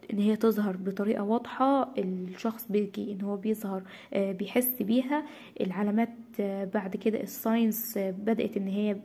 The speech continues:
ب-، بالدياجنوز بتاعها بتظهر برضو. آه، بعد كده بندي إيه؟ العلاج.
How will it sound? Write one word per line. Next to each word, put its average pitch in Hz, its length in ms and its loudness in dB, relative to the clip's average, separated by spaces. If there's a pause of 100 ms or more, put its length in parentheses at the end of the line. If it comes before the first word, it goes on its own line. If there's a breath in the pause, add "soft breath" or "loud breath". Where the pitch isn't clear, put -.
(160)
ب-، 190 520 0 (140)
بالدياجنوز 208 560 2
بتاعها 208 380 0 (180)
بتظهر 208 460 2
برضو. 220 500 2 (480 loud breath)
آه، 208 160 2
بعد 226 400 2 (100)
كده 294 400 2
بندي 208 760 0
إيه؟ 208 320 2 (100)
العلاج. 185 420 -2